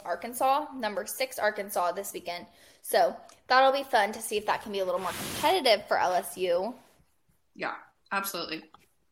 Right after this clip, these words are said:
Speaker 1: Yeah, the A and M series was not super competitive for L S U, so hopefully this will bring a little more competition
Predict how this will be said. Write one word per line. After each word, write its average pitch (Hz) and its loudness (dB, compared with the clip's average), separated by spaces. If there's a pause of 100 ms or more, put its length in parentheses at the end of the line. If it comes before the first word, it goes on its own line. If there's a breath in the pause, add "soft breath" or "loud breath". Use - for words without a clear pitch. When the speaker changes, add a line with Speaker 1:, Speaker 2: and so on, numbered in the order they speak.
(240)
Speaker 1:
Yeah, 208 0
the 233 -2
A 240 6
and 240 2
M 226 0
series 208 0
was 202 -10
not 233 2
super 214 -4
competitive 190 -6
for 170 -2
L 165 0
S 160 -8
U, 175 -8
so 190 -10
hopefully 202 -4
this 185 -8
will - -14
bring 180 -8 (120)
a 226 -2
little 247 2
more 226 -2
competition - -8